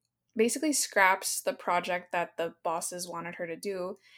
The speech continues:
And she said something along the lines of, like, she brought post-, uh, poster boards, and she put up, like, people that she actually knew on the boards. And I don't really remember the exact quote,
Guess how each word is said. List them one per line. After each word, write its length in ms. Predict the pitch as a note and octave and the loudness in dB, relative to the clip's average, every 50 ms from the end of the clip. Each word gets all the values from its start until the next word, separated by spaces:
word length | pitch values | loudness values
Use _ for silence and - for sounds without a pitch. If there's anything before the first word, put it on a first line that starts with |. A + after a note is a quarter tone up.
| - - _ _ | -20 -20 _ _
And 160 | - G#3+ A3 A3 | 0 2 2 2
she 120 | - A#3+ | 2 2
said 300 | A3+ - - C#4+ C#4+ C4+ | 2 2 2 2 2 0
something 400 | - - A3 A3+ A#3 A#3 A3+ G#3 | 0 0 0 0 2 0 0 0
along 260 | G3+ F#3+ F#3 F#3+ F#3 | 0 0 -2 -2 -2
the 80 | F3+ F3 | -2 -2
lines 360 | F3+ F3+ F3+ F3+ F#3 F3+ - | -2 0 0 -2 -2 -2 -2
of, 160 | F3 F3 F3 F3 | -2 -2 -2 -4
like, 160 | F3 E3+ F3 | -6 -6 -4
she 160 | - - - F#3+ | -6 -8 -8 -4
brought 280 | - G3 G3 G3 G3 - | -2 -2 -2 -2 -2 -4
post-, 340 | - F#3+ F#3 G#3+ - - - - | -6 -4 -4 -2 -4 -4 -4 -4
uh, 200 | E3 E3 - F3+ - | -4 -2 -4 -4 -6
poster 360 | - G3 G3+ G#3 - G#3+ G#3 | -6 -6 -6 -4 -4 -4 -4
boards, 380 | G#3 G#3+ G#3+ A3 A3 A3 G#3+ A3 | 0 0 2 2 2 2 0 -2
and 180 | - G3 G3+ | -4 -6 -6
she 160 | - - G#3+ - | -6 -6 -8 -10
put 240 | - - A#3+ A3+ | -6 -4 0 2
up, 220 | A3 G#3+ G#3+ G#3 - | 4 4 2 2 0
like, 200 | F#3+ F3+ F3+ - | -4 -4 -4 -6
people 320 | - - G#3+ G#3+ - G#3+ G3+ | -8 -8 -4 0 0 2 2
that 140 | F#3+ F#3 | 2 0
she 160 | F#3+ - - - | -2 -4 -2 0
actually 500 | D#3+ E3+ F3 F3 - - - F#3 F3+ F3 | 0 0 0 -2 -4 -8 -8 -8 -8 -8
knew 200 | E3+ E3+ E3+ E3+ | -6 -6 -8 -8
on 160 | E3+ - - | -8 -8 -8
the 80 | - | -10
boards. 520 | G#3+ A3 A3+ - - G#3+ A3 - - - _ _ _ _ _ _ - _ _ _ - | -8 -6 -6 -6 -6 -6 -6 -6 -6 -8 _ _ _ _ _ _ -20 _ _ _ -4
And 100 | G3+ G3+ | -2 2
I 60 | G#3 | 2
don't 140 | G#3+ A#3 C4 | 4 4 4
really 200 | C#4 C#4 C4+ B3+ | 6 6 6 6
remember 300 | A3+ G#3+ G#3 G#3 G#3 G#3 | 6 4 2 0 0 -2
the 100 | G3 F#3+ | -2 -4
exact 360 | F#3+ F#3+ - E3+ F3 F3 - | -4 -2 0 0 -2 -2 -2
quote, 380 | - - C4+ B3 A#3 A3 G#3+ | 0 4 4 6 4 4 2